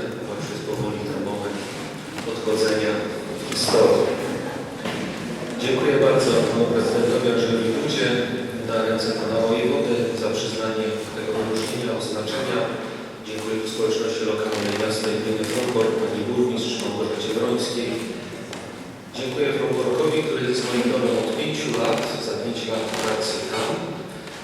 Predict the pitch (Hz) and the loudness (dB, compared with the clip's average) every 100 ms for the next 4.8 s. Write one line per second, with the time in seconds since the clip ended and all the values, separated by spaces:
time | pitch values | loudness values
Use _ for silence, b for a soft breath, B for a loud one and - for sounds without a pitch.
0 | - 120 120 139 147 143 123 120 123 123 | -6 -2 0 0 0 -2 -4 -4 -2 -2
1 | 123 117 127 117 120 - - 147 143 139 | 0 -2 -2 -4 -4 -4 -4 -4 -2 -2
2 | 147 147 143 143 143 143 143 - - - | -2 -2 0 2 2 0 -4 -8 -10 -12
3 | - - 113 110 107 107 107 107 104 120 | -14 -6 -2 -2 -2 -2 -4 -6 -6 -4
4 | 127 123 123 127 123 123 120 | -2 -2 -4 -4 -2 -2 0